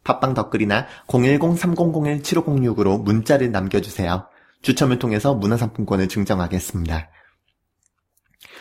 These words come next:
저는 이 작품에서 단지 예쁜 여자애가 펼치는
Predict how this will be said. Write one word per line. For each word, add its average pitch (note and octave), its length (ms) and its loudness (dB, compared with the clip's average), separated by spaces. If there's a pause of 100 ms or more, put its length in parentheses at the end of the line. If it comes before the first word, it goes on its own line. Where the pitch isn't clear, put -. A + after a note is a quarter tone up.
(580)
저는 F3+ 280 6
이 D#3+ 100 2
작품에서 B2 880 2
단지 A2 420 0
예쁜 B2+ 280 2
여자애가 G#2+ 420 0
펼치는 G#2+ 440 0